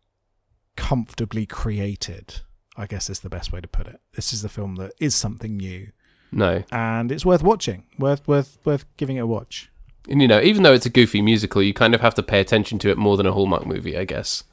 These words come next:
Speaker 2: to, to understand the full emotional impact of it and understand why Will Ferrell is doing what he's doing.
Speaker 1: Yeah, yeah, absolutely. There's some layers here, but you can also just enjoy it for the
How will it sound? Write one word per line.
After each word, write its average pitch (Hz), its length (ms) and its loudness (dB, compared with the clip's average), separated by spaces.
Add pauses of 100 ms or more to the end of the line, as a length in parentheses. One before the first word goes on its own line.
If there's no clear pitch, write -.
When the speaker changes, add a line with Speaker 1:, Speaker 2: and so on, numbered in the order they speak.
(500)
Speaker 2:
to, 98 100 0
to - 340 0
understand 98 460 2
the 90 60 -2
full 98 200 2
emotional 92 440 2
impact 90 360 -2
of 87 120 -4
it 80 260 -4
and 95 140 -4
understand 90 520 0
why 90 220 4
Will 87 320 -2
Ferrell 87 300 -2
is 87 120 -6
doing 90 220 -2
what - 120 -6
he's 90 120 -10
doing. - 320 -8 (1000)
Speaker 1:
Yeah, 165 300 2
yeah, 117 260 -4
absolutely. 113 460 -6
There's 104 180 -4
some 117 140 -4
layers 98 380 -6
here, 90 160 -14
but 131 100 -8
you 165 100 0
can 175 120 4
also 160 260 4
just 104 240 -8
enjoy 95 300 -6
it 90 120 -12
for - 120 -20
the 87 120 -16